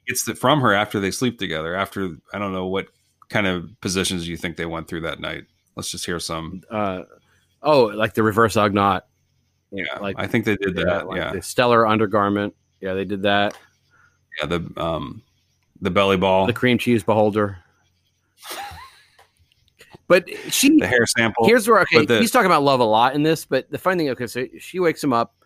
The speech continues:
Speaker 1: Well, he get-, she gives him the ult-, the adulterer ultimatum.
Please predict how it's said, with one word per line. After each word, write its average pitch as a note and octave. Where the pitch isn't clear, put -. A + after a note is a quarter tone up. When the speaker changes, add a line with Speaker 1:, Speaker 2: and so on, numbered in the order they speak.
Speaker 1:
Well, D#3
he E3
get-, F3+
she F3
gives F#3
him D3
the C#3+
ult-, D3+
the A#2
adulterer C3
ultimatum. A2+